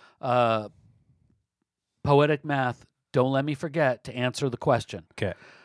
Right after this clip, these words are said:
Speaker 1: But I wanna first say what the big problem is on why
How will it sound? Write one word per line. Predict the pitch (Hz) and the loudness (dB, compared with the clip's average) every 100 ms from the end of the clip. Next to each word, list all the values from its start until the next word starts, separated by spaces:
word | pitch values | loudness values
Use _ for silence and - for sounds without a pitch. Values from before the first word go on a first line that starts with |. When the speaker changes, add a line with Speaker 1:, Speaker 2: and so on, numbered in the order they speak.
| _ _ _ _ _ | _ _ _ _ _
Speaker 1:
But | 135 | 4
I | 131 | 6
wanna | 143 135 | 6 2
first | - 170 160 147 - _ _ _ _ _ _ _ _ _ _ _ - | 2 6 6 4 -8 _ _ _ _ _ _ _ _ _ _ _ -14
say | - 180 151 | -4 4 4
what | 143 131 | 6 2
the | - | 0
big | - 160 147 - | 0 0 0 -6
problem | - 180 175 156 127 113 | -2 4 4 4 0 -2
is | 98 95 - - _ _ _ | -4 -8 -14 -16 _ _ _
on | 123 127 117 120 | -2 0 -4 -4
why | 135 143 143 139 135 117 | 0 4 4 4 2 -2